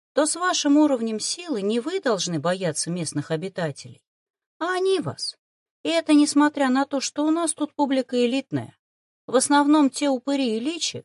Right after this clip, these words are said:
которые в своё время выпивали целые деревни, и которых просто невозможно было упокоить, только надёжно запереть. Но сегодня я вас привёл сюда не ради них, а ради". Его высочество пересёк комнату и постучал в крышку саркофага.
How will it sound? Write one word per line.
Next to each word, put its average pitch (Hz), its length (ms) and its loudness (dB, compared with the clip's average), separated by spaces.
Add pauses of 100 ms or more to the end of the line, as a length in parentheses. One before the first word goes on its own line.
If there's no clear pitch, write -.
которые 285 380 -2
в - 40 -16
своё 262 380 0
время 302 340 0
выпивали 269 520 -2
целые 269 380 -2
деревни, 277 600 -6 (400)
и 190 80 -10
которых 240 500 2
просто 254 320 0
невозможно 247 680 2
было 269 220 -2
упокоить, 320 760 -2 (340)
только 165 300 0
надёжно 247 500 -2
запереть. 233 640 -8 (960)
Но 240 180 2
сегодня 381 500 4
я 202 200 2
вас 180 180 -2
привёл 175 400 0
сюда 165 340 -4
не 214 160 0
ради 349 280 -6
них, 131 440 -6
а 220 80 0
ради". 190 380 -8 (580)
Его 190 300 0
высочество 160 640 -4
пересёк 185 580 -8
комнату 269 500 -6
и 135 80 -6
постучал 214 600 -10
в - 120 -20
крышку 139 360 -8
саркофага. - 800 -10